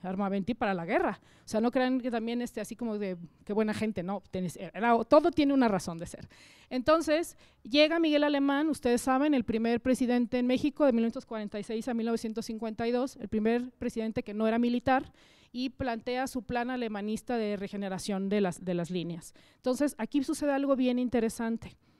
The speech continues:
Se hacen muchos y nuevos proyectos para la, eh, para los talleres, y en, y en eso, eh, uno de estos proyectos fueron también la demolición de algunas de estas estaciones para construir nuevas,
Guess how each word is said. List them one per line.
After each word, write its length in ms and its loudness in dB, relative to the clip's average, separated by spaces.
Se 160 -4
hacen 260 2
muchos 480 0
y 40 2
nuevos 320 -2
proyectos 800 -4
para 300 2
la, 460 2
eh, 840 0
para 200 2
los 180 0
talleres, 580 2
y 140 -2
en, 200 2
y 140 2
en 120 4
eso, 380 0
eh, 520 -2
uno 200 0
de 60 2
estos 220 -2
proyectos 540 -4
fueron 340 -4
también 440 -6
la 240 2
demolición 720 0
de 80 0
algunas 360 -2
de 80 0
estas 280 -6
estaciones 640 -6
para 240 -4
construir 680 -2
nuevas, 640 -2